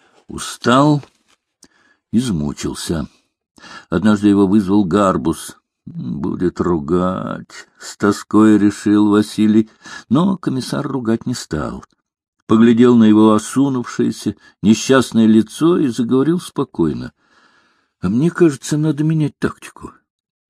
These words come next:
Вы действуете шаблонно, поэтому и неудача за неудачей. Противник вас ждёт. Все ваши действия ему заранее известны". "А что можно придумать нового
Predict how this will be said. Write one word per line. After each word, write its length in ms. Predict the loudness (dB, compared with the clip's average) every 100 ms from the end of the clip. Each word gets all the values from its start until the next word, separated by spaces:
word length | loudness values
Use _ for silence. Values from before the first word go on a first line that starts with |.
| _ -20 -14 -4
Вы 340 | 2 4 2
действуете 720 | -4 -2 -2 -2 -4 -4 -4
шаблонно, 840 | -4 -2 0 2 2 0 -4 -12 -16 _ _ _ _ _ -20 _
поэтому 680 | 2 2 2 2 2 0 -6
и 160 | 2 4
неудача 600 | 6 4 2 0 -2 -6
за 160 | -6 -6
неудачей. 680 | -6 -6 -6 -6 -8 -12 -12 _ _ _ _ _
Противник 680 | -6 -6 -4 -2 -2 -2 -2
вас 280 | -2 -2 -8
ждёт. 720 | -8 -8 -2 0 0 -6 -20 _ _ _ _ _ -20 -20 -14
Все 320 | -4 2 4
ваши 320 | 4 0 -4
действия 440 | -2 -4 -4 -2
ему 160 | 0 2
заранее 640 | 2 2 2 0 0 -2
известны". 560 | -2 -2 -2 -2 -6 -8 _ _ _ _ _ _ _ _ _ _ _
"А 200 | -10 -8
что 180 | -4 0
можно 320 | 0 -2 -6
придумать 640 | -6 -6 -4 -2 -2 -4 -2
нового 540 | 0 2 2 -2 -4